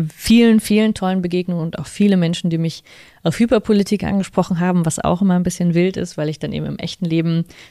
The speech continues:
damit konfrontiert werde, hier eigentlich alleine im Keller zu sitzen. Ähm,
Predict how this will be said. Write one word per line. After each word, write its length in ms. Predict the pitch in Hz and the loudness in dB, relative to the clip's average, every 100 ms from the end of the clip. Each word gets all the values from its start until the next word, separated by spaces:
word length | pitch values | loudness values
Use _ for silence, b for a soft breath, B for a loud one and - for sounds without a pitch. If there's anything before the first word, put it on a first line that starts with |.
| - | -12
damit 240 | 160 160 | -10 -6
konfrontiert 580 | 180 - 170 - 165 - | -4 -4 -4 -2 -2 0
werde, 360 | 160 156 151 - | -2 -2 -4 -4
hier 280 | - 160 | -2 -2
eigentlich 320 | 156 156 160 160 | 0 -4 -4 -6
alleine 260 | 147 151 | -4 -4
im 100 | 151 | -6
Keller 260 | - 196 214 | -4 -2 -2
zu 120 | 202 | -4
sitzen. 460 | 175 175 185 180 175 B B B B B - | -4 -4 -4 -4 -6 B B B B B -4
Ähm, 680 | 175 170 165 160 160 165 | -2 0 0 -4 -6 -8